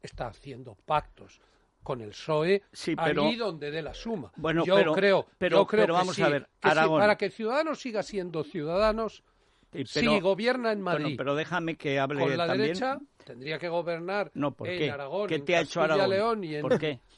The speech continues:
Speaker 2: ¿Por
Speaker 1: y en
Speaker 2: qué? ¿Qué te ha,
Speaker 1: Canarias.
Speaker 2: qué te ha hecho Aragón? O sea,
Speaker 1: Bueno,
Speaker 2: ¿por qué?
Speaker 1: pues, no, pero
Speaker 2: Vamos a
Speaker 1: eh,
Speaker 2: ver, no, es que los votos no le dan al psoe, se lo tiene que regalar. Si a mí me dijeras, Ciudadanos se pide, por ejemplo, eh, y podría salir, eh, la presidencia de la Comunidad de Aragón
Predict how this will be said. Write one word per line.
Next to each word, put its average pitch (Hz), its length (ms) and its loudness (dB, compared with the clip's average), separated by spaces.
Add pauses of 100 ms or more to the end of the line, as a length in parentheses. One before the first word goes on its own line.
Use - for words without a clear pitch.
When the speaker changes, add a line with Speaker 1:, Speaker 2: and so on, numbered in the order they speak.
Speaker 2:
¿Por 135 120 -8
Speaker 1:
y - 20 -6
en 165 60 -6
Speaker 2:
qué? 165 40 -2
¿Qué 151 60 0
te 165 60 -2
ha, 165 40 -2
Speaker 1:
Canarias. 202 400 2
Speaker 2:
qué 170 100 -4
te 165 120 -4
ha 151 40 0
hecho 131 180 -8
Aragón? 95 340 -8
O 101 80 -18
sea, 165 120 -6
Speaker 1:
Bueno, 233 140 -4
Speaker 2:
¿por 370 160 -6
qué? 147 140 -4
Speaker 1:
pues, 131 200 -12 (120)
no, 151 240 -6
pero 226 120 -4
Speaker 2:
Vamos 196 220 2
a 170 60 2
Speaker 1:
eh, - 20 0
Speaker 2:
ver, 220 160 2
no, 190 180 2
es 170 100 -2
que 185 100 0
los 165 200 -2
votos 214 320 -2
no 240 140 0
le 185 140 2
dan 254 320 2
al 147 180 0
psoe, 123 400 -6 (160)
se - 140 -8
lo 135 140 -2
tiene 233 240 -4
que 180 120 -2
regalar. 123 460 -4 (180)
Si - 140 -4
a 175 40 -2
mí 214 120 -2
me 220 100 -4
dijeras, 147 360 -4
Ciudadanos 208 540 -4
se 147 120 -6
pide, 113 360 -6 (360)
por 110 100 -8
ejemplo, - 420 -6 (460)
eh, 143 220 0
y 156 80 -8
podría 120 420 -6
salir, - 340 -14 (460)
eh, 147 480 0
la 147 220 0
presidencia 151 640 -6
de 110 40 -6
la 104 140 -12
Comunidad 117 340 -8
de 156 80 0
Aragón 233 440 0